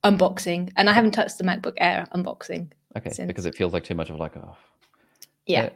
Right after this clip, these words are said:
Speaker 2: Uh, have you ever, ever, ever tried breaking it down into more manageable chunks?
Speaker 1: Uh, I did after we spoke and then,
Speaker 2: Hmm.
Speaker 1: um, didn't go back to it.
Speaker 2: Okay.
Speaker 1: In the back of
Speaker 2: So
Speaker 1: my mind, I was like, "Maybe I need to take Ali's course." <laughs>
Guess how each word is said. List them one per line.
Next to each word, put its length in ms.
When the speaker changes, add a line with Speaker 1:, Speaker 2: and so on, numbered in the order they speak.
Speaker 2:
Uh, 40
have 100
you 140
ever, 260
ever, 160
ever 180
tried 220
breaking 260
it 80
down 200
into 260
more 180
manageable 360
chunks? 300
Speaker 1:
Uh, 200
I 80
did 240
after 340
we 100
spoke 560
and 140
then, 640
Speaker 2:
Hmm. 60
Speaker 1:
um, 440
didn't 280
go 120
back 260
to 160
it. 180
Speaker 2:
Okay. 180
Speaker 1:
In 60
the 60
back 160
of 60
Speaker 2:
So 40
Speaker 1:
my 100
mind, 260
I 60
was 120
like, 140
"Maybe 240
I 40
need 140
to 80
take 200
Ali's 260
course." 440
<laughs> 160